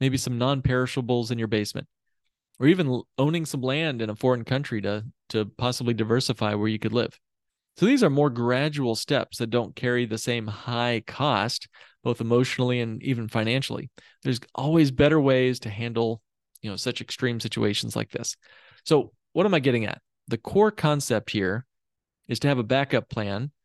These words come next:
for addressing major trends rather than trying to pinpoint specific events and timing, which is almost always impossible.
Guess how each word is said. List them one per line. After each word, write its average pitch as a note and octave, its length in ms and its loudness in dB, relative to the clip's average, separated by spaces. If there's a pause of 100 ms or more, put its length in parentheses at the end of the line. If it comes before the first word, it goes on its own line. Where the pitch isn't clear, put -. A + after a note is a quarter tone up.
(160)
for B2+ 120 2
addressing B2 640 0
major C#3 540 0
trends D3+ 1120 -4 (380)
rather G3 260 2
than F3+ 300 0 (100)
trying E3+ 220 0
to B2 60 0
pinpoint D#3 880 0
specific - 560 -2
events A2+ 520 0
and G#2+ 140 -8
timing, A2+ 420 -4 (540)
which C3+ 180 0
is B2+ 80 2
almost C#3 480 2
always A#2 320 0
impossible. D3 520 -4